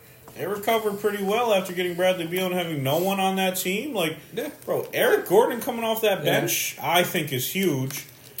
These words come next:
Speaker 2: He did, he did good for, uh, the Bahamas?
Speaker 1: Yeah.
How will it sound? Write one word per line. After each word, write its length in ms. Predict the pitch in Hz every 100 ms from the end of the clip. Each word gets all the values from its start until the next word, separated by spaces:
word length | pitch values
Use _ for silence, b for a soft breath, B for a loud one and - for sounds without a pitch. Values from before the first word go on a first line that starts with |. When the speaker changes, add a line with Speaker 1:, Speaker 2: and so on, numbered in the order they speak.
| -
Speaker 2:
He 100 | -
did, 260 | 165 175 165
he 80 | 175
did 200 | 180 156
good 180 | 156
for, 300 | - 151 139
uh, 800 | 135 131 120 117 110 107 107 107 107
the 440 | 107 110 107 107 104 101 - - -
Bahamas? 560 | 87 101 113 143 165 135
Speaker 1:
Yeah. 240 | 131 104